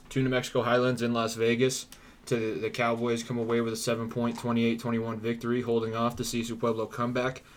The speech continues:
Western got a big win. They move on to six and one now, ranked twenty-fourth in the A F C A,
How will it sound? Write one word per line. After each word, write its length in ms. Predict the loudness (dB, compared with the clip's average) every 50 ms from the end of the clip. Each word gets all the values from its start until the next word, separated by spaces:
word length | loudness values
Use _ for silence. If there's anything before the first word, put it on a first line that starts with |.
| -20 -20 -20 -20 -20 -8 0
Western 580 | 4 4 4 4 2 2 4 4 4 4 4
got 200 | 4 4 4 4
a 60 | 4 4
big 240 | 4 4 4 4
win. 340 | 2 2 2 2 4 2 2
They 120 | 2 2 2
move 220 | 2 2 2 2
on 280 | 2 2 2 2 2 0
to 180 | -2 -4 -6
six 320 | -4 -2 -2 -2 -2 0 -2
and 160 | -2 -2 0
one 300 | 0 2 2 2 2 2
now, 340 | 0 0 0 -2 -2 -4 -6 -14 -20 -8 -2
ranked 240 | -2 -2 0 0 0
twenty-fourth 560 | 0 2 2 2 2 2 2 2 4 2 2
in 100 | -2 -2
the 100 | -2 0
A 220 | 2 2 2 2
F 80 | 2 0
C 320 | -2 0 0 2 4 4
A, 260 | 4 4 2 2 0